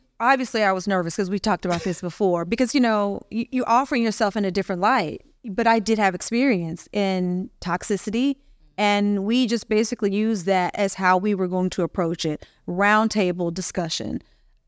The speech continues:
We're all here to learn from each other. We're gonna put it all on the table, and this is a place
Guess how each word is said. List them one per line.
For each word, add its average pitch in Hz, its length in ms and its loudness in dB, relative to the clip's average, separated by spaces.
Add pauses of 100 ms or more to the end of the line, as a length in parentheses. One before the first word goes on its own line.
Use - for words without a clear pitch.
(140)
We're 220 300 0
all 196 240 2
here 202 140 2
to 185 100 -2
learn 190 280 0
from 214 180 0
each 202 140 -2
other. 190 220 4
We're 190 100 -2
gonna 185 160 0
put 208 160 -2
it 185 60 0
all 175 320 0
on 196 80 0
the 196 80 -2
table, 185 520 2 (200)
and 196 120 2
this 208 140 0
is 202 140 -2
a 196 40 0
place 190 540 -2